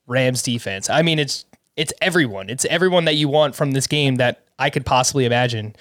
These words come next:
Uh, and then a Gio Bernard kinda sprinkled in there and, and Rams defense, which is not correlated, but whatever. I guess play whatever defense you want. But, uh, yeah, that's, I think, a pretty fun way to attack this slate, getting as much exposure to the biggest total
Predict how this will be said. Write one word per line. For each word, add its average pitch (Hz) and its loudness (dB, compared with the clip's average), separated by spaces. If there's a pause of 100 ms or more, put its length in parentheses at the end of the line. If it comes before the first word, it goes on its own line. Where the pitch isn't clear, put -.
(300)
Uh, 113 0
and 143 2
then 143 0
a 131 0
Gio 151 2
Bernard 143 2
kinda 147 0
sprinkled 143 0
in 143 2
there 139 4
and, 120 0 (300)
and 143 0
Rams 139 2
defense, 127 -2
which - 0
is 196 2
not 196 2
correlated, 147 2
but 127 0
whatever. 113 2
I 117 2
guess 143 0
play 160 0
whatever 131 0
defense 120 -2
you 113 -2
want. 110 2
But, 104 -4 (320)
uh, 104 0
yeah, 113 0
that's, - -2 (240)
I 139 -2
think, 160 2
a 131 0
pretty 175 0
fun 147 -2
way 139 2
to 139 -6
attack 131 -2
this 127 -4
slate, 127 -2
getting 135 0 (520)
as 156 0
much 170 2
exposure 151 0
to 151 -2
the 139 0
biggest 143 -2
total 135 2